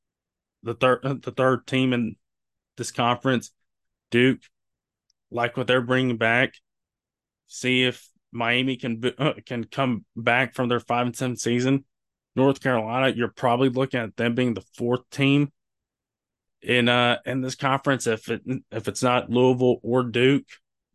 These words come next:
or one of those teams ahead of 'em. So there is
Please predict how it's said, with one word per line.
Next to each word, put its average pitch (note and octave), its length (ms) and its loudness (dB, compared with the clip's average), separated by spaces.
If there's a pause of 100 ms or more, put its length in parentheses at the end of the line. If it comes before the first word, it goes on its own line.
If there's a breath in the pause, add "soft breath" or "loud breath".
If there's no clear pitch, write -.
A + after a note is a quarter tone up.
(340)
or A2+ 200 -4 (140)
one B2+ 240 0
of A#2+ 40 2
those A#2+ 120 -2
teams B2+ 220 -2
ahead B2 240 2
of B2 100 0
'em. C3+ 240 2 (1160)
So B2+ 240 2
there F3 420 2
is G3 500 4